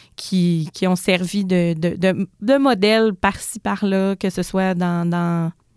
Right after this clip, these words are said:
juste un trip de musique, là, juste pour écouter l'œuvre de cette personne-là, euh, ou que ce soit, euh, un, un, un intérêt vis-à-vis la filmographie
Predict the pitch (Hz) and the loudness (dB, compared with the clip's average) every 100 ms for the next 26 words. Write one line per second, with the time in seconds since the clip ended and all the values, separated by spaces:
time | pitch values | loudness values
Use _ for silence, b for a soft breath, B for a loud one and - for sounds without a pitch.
0 | 170 196 208 165 - - 185 175 165 165 | -4 -2 0 -4 -4 -6 -6 -2 -2 -2
1 | 190 - 180 - _ 185 - - - _ | -6 -6 -8 -8 _ -12 -8 -8 -10 _
2 | 190 180 - 196 196 196 190 185 190 180 | -8 -8 -6 -2 0 0 2 2 2 0
3 | 180 165 165 170 - - 180 - 180 180 | -2 -4 -4 -6 -10 -6 -6 -2 -2 0
4 | 185 185 190 B B B B B 185 170 | 2 2 0 B B B B B -4 -2
5 | 170 160 175 185 175 190 190 190 185 180 | -2 -2 -2 -2 -4 -2 0 0 0 0
6 | 175 175 175 175 175 175 - 170 175 175 | 0 0 0 0 0 -4 -8 -6 -6 -4
7 | 175 196 190 190 208 202 220 202 185 208 | -4 -2 2 4 4 2 2 2 0 0
8 | 220 226 185 175 190 185 190 202 185 - | 0 -2 -2 2 2 2 0 0 0 -2
9 | 208 196 196 196 190 - 214 214 | 0 2 0 0 -2 -2 -4 -4